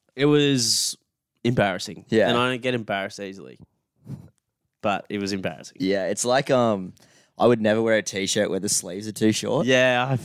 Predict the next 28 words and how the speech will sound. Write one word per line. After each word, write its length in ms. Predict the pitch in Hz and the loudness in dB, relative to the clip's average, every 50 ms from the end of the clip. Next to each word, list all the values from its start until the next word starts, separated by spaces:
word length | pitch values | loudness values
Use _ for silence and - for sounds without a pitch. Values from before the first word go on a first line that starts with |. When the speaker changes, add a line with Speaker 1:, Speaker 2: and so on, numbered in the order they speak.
| - - - - | -8 -20 -18 -8
Speaker 1:
I, 60 | - | -2
uh, 300 | 117 113 110 107 110 113 113 - | 0 0 2 0 0 -4 -8 -2
Speaker 2:
Like, 260 | 120 127 135 135 - - | 2 2 2 2 0 0
I'm 300 | 113 120 135 151 143 139 | 0 2 2 2 2 2
not 300 | 131 135 143 143 135 - _ _ _ - | 2 2 2 2 0 -2 _ _ _ -12
insecure 600 | 117 120 120 - - 110 - - 117 113 110 107 | -10 -8 -8 -8 -10 -10 -12 -16 -14 -12 -12 -10
about 280 | 104 107 104 98 73 | -6 -4 -4 -4 -4
my, 360 | 98 104 98 92 90 90 101 - - - _ _ _ _ _ _ _ _ _ - - | -6 -8 -10 -8 -10 -10 -12 -14 -18 -20 _ _ _ _ _ _ _ _ _ 0 2
Speaker 1:
I, 80 | 147 | 2
Speaker 2:
my, 140 | 156 107 - - _ - | 2 2 -2 -6 _ -4
Speaker 1:
we, 40 | 110 | 2
Speaker 2:
my, 280 | - - - 107 101 - | 4 4 4 4 2 0
Speaker 1:
we 160 | 156 147 - | 2 4 4
Speaker 2:
my 60 | - | 6
Speaker 1:
just, 40 | - 127 | 6 6
Speaker 2:
melted 260 | 127 123 - - 110 | 4 4 4 4 4
ice 220 | 104 107 120 - | 4 4 2 2
cream 200 | - - 110 101 | 0 0 0 2
ring. 160 | 92 90 87 | 2 2 4
Speaker 1:
look, 240 | 151 202 185 123 143 - - - 220 - - 160 | 4 6 4 4 2 0 0 0 0 2 2 2
Speaker 2:
<laughs> 320 | 135 - - 135 131 - | 2 0 -2 -10 -12 -10
Speaker 1:
we 240 | - 120 135 160 190 | -4 0 2 2 4
just 220 | 196 226 208 - | 2 2 0 0
know 220 | 160 151 156 165 160 | 2 2 2 2 2
our 100 | 151 143 | 0 0
strengths. 680 | 165 139 - - 123 135 143 110 90 - - - - 151 160 _ _ _ _ _ _ _ _ _ - - | -2 -6 -2 2 2 2 2 0 -2 -8 -14 -16 -18 -20 -20 _ _ _ _ _ _ _ _ _ -12 -8
And 160 | - 135 139 139 | -6 -6 -4 -4
is, 400 | - 147 147 147 139 120 110 | -2 -2 -2 -2 -4 -6 -10